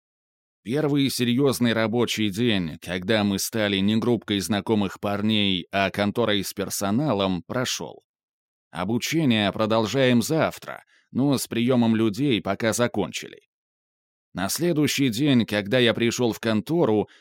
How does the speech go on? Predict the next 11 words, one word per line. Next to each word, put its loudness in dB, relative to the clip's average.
там 2
уже 2
собрались 0
все, -8
ждали 0
обучения. -2
Поздоровался 2
с -2
каждым 0
за 2
руку, -8